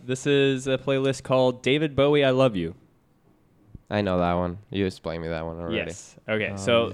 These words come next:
Speaker 1: the song is
Speaker 3: Sorry.
Speaker 1: called David Bowie, I Love You Since I Was six by the Brian Jonestown Massacre.
Speaker 3: I've heard of them.
Speaker 1: Yes.
Speaker 3: Yep.
Speaker 1: You will
Speaker 3: Yep.
Speaker 1: love them. So
Speaker 3: Yeah,
Speaker 1: that's
Speaker 3: I
Speaker 1: why I
Speaker 3: haven't
Speaker 1: bring it
Speaker 3: listened
Speaker 1: up.
Speaker 3: to them. Okay.
Speaker 1: Um,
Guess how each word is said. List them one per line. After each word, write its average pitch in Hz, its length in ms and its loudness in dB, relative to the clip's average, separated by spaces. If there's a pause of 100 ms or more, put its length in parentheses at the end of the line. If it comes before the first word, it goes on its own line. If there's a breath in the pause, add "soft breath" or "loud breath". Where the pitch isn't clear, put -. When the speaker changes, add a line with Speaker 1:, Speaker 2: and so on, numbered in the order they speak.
Speaker 1:
the 110 80 -10
song 170 480 0
is 113 240 0
Speaker 3:
Sorry. 92 80 -14
Speaker 1:
called 98 320 -2
David 107 260 -2
Bowie, 104 240 2
I 101 60 -2
Love 95 260 -6
You 95 120 -6
Since 98 300 -10
I 90 140 -2
Was 87 140 -6
six - 600 -10
by 90 340 -6
the 90 100 -14
Brian 107 420 -2
Jonestown 101 560 -4
Massacre. 90 580 -8 (560 loud breath)
Speaker 3:
I've 107 100 -8
heard 123 140 2
of 117 80 -4
them. 98 200 -8 (180)
Speaker 1:
Yes. - 280 -8
Speaker 3:
Yep. 107 120 -2
Speaker 1:
You 147 180 8
will 135 300 4
Speaker 3:
Yep. 110 80 0
Speaker 1:
love 101 220 -2
them. 80 220 -12 (280 soft breath)
So - 100 -6
Speaker 3:
Yeah, 117 80 4
Speaker 1:
that's 110 120 2
Speaker 3:
I 117 40 6
Speaker 1:
why 120 60 6
I - 40 4
Speaker 3:
haven't 107 80 2
Speaker 1:
bring 104 160 0
it 90 60 -6
Speaker 3:
listened 95 220 -8 (160)
Speaker 1:
up. 117 140 -4
Speaker 3:
to 123 120 -8
them. - 0 - (400 soft breath)
Okay. 85 380 -8
Speaker 1:
Um, 87 180 -18